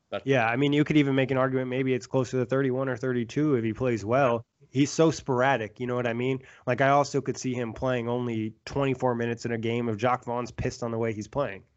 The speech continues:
Speaker 1: Yeah, I think that, you know, he, he's, he,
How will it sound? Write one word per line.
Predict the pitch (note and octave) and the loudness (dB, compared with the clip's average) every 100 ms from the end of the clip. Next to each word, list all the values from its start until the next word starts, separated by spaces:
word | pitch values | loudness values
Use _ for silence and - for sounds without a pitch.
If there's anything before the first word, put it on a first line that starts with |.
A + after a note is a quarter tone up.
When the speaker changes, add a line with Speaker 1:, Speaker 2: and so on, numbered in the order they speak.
| _ _ _ _ _ | _ _ _ _ _
Speaker 1:
Yeah, | A2 G2+ G2+ | -4 -2 -2
I | |
think | A2+ C#3 A#2+ | -2 -4 -2
that, | B2 G#2+ _ - | -2 -2 _ -6
you | C3 C#3 | 0 2
know, | |
he, | D#3 D#3 | 4 4
he's, | C3 D3+ D3+ A#2 A#2 - | 2 0 -2 -8 -16 -4
he, | D3+ | -4